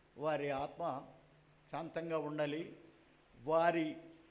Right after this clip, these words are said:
ఆలోచన విధానంతో భారతదేశం పరిపూర్ణంగా చాలా అద్భుతమైనటువంటి పరిస్థితుల్లో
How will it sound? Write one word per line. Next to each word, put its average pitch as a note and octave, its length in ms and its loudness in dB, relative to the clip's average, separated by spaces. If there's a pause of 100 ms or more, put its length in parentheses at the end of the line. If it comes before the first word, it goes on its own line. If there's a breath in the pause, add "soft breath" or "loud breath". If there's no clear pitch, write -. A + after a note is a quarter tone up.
(280)
ఆలోచన G#3+ 800 6
విధానంతో G#3 920 4
భారతదేశం F#3+ 1000 4 (800)
పరిపూర్ణంగా A#3 1120 4 (460)
చాలా B3 300 10
అద్భుతమైనటువంటి G#3 880 4
పరిస్థితుల్లో F#3 680 2